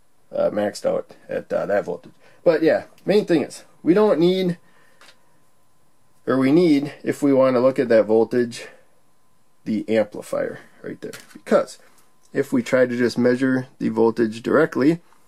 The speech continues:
then, uh, it's already, uh, discharged. I'm surprised. Um,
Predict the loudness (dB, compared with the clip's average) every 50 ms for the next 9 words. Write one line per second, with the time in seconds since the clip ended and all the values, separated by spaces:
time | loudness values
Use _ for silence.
0 | _ _ _ _ _ _ _ _ _ _ _ -6 -2 -2 0 0 0 0 0 0
1 | 0 -2 -4 -6 -10 -18 -14 -8 -4 -4 -2 -2 -2 -2 -2 -4 -4 -4 -6 -8
2 | -10 -14 -14 -14 -12 -10 -8 -8 -8 -8 -10 -14 -16 -16 -16 -16 -10 -8 -6 -6
3 | -8 -10 -16 -20 -20 -20 _ _ -6 -2 -2 -2 -2 -4 -10